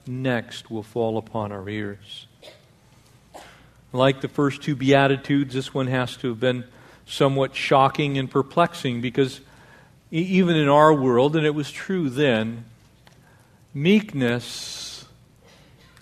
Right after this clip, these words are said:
is almost always equated in the world sense with weakness. Meekness is one of those things that our world does not really value.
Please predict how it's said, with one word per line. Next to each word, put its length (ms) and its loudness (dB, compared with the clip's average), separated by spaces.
is 240 -2
almost 420 2
always 560 4
equated 540 -2
in 100 -6
the 80 -4
world 420 0
sense 640 -8
with 280 -8
weakness. 880 -6
Meekness 500 2
is 120 -4
one 200 2
of 40 -6
those 280 0
things 380 0
that 120 0
our 160 6
world 440 2
does 220 -4
not 440 2
really 340 -2
value. 520 0